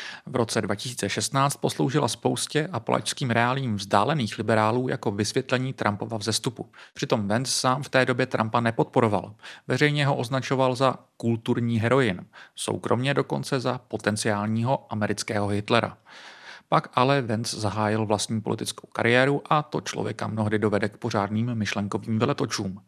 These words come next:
Vance najednou tvrdil, že dříve jen naběhl na strašení liberálů.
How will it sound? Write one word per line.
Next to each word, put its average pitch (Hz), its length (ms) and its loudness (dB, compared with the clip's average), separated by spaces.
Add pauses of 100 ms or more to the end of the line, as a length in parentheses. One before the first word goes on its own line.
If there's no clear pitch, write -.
(480)
Vance 123 260 0
najednou 120 340 2
tvrdil, 127 440 0
že 120 180 2
dříve 123 380 0
jen 110 200 0
naběhl 120 400 0
na 113 120 -2
strašení 110 540 -2
liberálů. 110 540 2